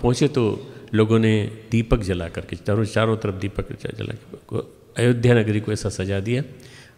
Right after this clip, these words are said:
वर्णन वाल्मीकि रामायण में तो नहीं मिलता, पर, अ, तुलसीदास जी ने लिखा है, और तुलसीदास जी ने जो वर्णन लिखा है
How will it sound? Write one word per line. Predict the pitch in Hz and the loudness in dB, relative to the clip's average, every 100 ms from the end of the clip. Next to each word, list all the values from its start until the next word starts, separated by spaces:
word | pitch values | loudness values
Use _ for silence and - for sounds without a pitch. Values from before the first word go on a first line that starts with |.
| - | 0
वर्णन | 110 143 170 | 4 6 4
वाल्मीकि | 165 131 139 170 180 | 4 2 2 0 2
रामायण | 165 160 | 2 2
में | 156 | 0
तो | 156 | 0
नहीं | 151 | 0
मिलता, | 120 107 139 214 - - - - - - | 0 0 -2 -4 -12 -20 -20 -20 -4 2
पर, | 156 147 147 135 127 113 - - - - - - - - | 4 6 6 6 4 2 -2 -10 -16 -20 -20 -20 -18 -6
अ, | 107 104 104 | -2 0 0
तुलसीदास | 131 156 160 151 | 2 4 4 4
जी | 156 | 2
ने | 143 | 2
लिखा | 110 - 98 | 0 -2 -8
है, | 78 78 - - - | -8 -12 -16 -20 -14
और | |
तुलसीदास | - 117 107 120 117 | -4 -4 -2 0 0
जी | 117 | 0
ने | 120 | -2
जो | 113 113 104 | -2 0 0
वर्णन | 104 110 | 0 0
लिखा | 107 - | -2 -2
है | 123 113 | -2 -2